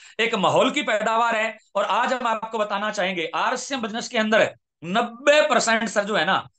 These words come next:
ये बिजनेस जो नब्बे परसेंट जो है ना सर, माहौल की वजह से चलता है। आज आप इस बात को अपने दिल दिमाग में उतार लीजिए।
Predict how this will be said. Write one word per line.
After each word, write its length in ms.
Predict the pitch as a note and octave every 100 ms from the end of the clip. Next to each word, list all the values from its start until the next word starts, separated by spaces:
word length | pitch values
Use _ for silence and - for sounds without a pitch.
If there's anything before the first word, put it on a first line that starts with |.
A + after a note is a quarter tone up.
| _ _
ये 100 | G#3
बिजनेस 300 | A#3 A#3 B3+
जो 140 | G3 A#3+
नब्बे 360 | G3+ G3+ B3+
परसेंट 320 | C#4 B3 A#3 A3+
जो 80 |
है 60 | A3
ना 100 | G#3
सर, 180 | G#3+ G#3+
माहौल 580 | F#3+ D3+ C#3 E3+ B3 D4
की 140 | D4
वजह 200 | A3 G#3
से 140 | G#3
चलता 320 | F#3 F3+ E3+ F#3
है। 140 | B2 _ _ _ -
आज 420 | F#3 A3 B3+ B3+
आप 280 | F#3+ G#3+ A#3+
इस 100 | A3
बात 240 | G3+ G#3+
को 120 | B3
अपने 200 | A#3 A3
दिल 320 | G#3+ C#3 D4 G#3
दिमाग 300 | A#3 A3 A3+
में 100 | A3+
उतार 320 | G#3 G#3 B3
लीजिए। 480 | A#3+ G3+ A#3 A#3+